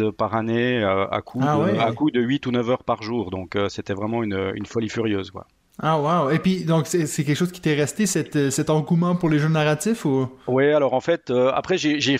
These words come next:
Speaker 1: j'ai refait un petit peu de jeux de société à ce moment-là, parce que comme on fais-, on jouait en campagne, en fait, et,
Speaker 2: Ouais.
Speaker 1: et on est-, on avait des fois des difficultés à retrouver, euh, toute l'équipe.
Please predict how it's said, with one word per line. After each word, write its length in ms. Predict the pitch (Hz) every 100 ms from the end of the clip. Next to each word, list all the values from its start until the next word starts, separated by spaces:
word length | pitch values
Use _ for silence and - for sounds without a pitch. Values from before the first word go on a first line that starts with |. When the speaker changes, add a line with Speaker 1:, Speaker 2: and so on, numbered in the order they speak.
| - -
Speaker 1:
j'ai 160 | 123
refait 160 | - 202
un 60 |
petit 120 | 190 185
peu 120 | 180
de 20 |
jeux 60 | 165
de 60 | -
société 360 | - 156 156
à 60 | 143
ce 100 | 156
moment-là, 300 | 143 147 170
parce 140 | 139
que 80 | -
comme 200 | 135 143
on 60 | 131
fais-, 120 | 123
on 80 | 139
jouait 200 | 123 160
en 80 | 113
campagne, 500 | 120 127 143 127 110
en 40 |
fait, 300 | - 110 -
et, 180 | 104 107
Speaker 2:
Ouais. 180 | 135 104
Speaker 1:
et 40 |
on 120 | 101 107
est-, 80 | - _ -
on 40 | 107
avait 160 | 110
des 100 | 117
fois 120 | 120 123
des 100 | 101
difficultés 460 | - 135 123 127
à 40 | 110
retrouver, 400 | - 107 107 104
euh, 140 | 95
toute 200 | - -
l'équipe. 380 | 110 - 135